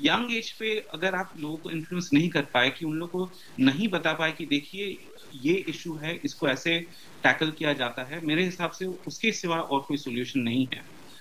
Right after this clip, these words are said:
और तो हम लोग क्या कर रहे हैं, तो हम लोग जैसे करिकुलम डेवलप करने की कोशिश कर रहे हैं। अभी मेरा एक कलीग एक बुक लिख रहा है फैक्ट चेकिंग के ऊपर कि कैसे फैक्ट चेक किया जा सकता है,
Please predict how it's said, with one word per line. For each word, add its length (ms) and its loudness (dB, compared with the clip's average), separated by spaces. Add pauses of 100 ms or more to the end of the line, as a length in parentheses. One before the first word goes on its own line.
(260)
और 400 8
तो 380 2 (140)
हम 120 0
लोग 160 4
क्या 160 4
कर 180 -4
रहे 80 -6
हैं, 100 -8
तो 60 -10
हम 120 -10
लोग 120 -10
जैसे 200 -12
करिकुलम 540 -2
डेवलप 420 0
करने 200 -2
की 160 -10
कोशिश 220 -8
कर 120 -6
रहे 120 2
हैं। 80 4
अभी 280 -2 (180)
मेरा 200 8
एक 220 0
कलीग 300 2 (520)
एक 180 2
बुक 220 -4
लिख 220 -2
रहा 180 0
है 160 -4
फैक्ट 300 0
चेकिंग 340 -10
के 60 -8
ऊपर 260 -14
कि 160 -12
कैसे 320 -2
फैक्ट 260 -4
चेक 100 -12
किया 220 -2
जा 160 -2
सकता 360 -8
है, 220 -2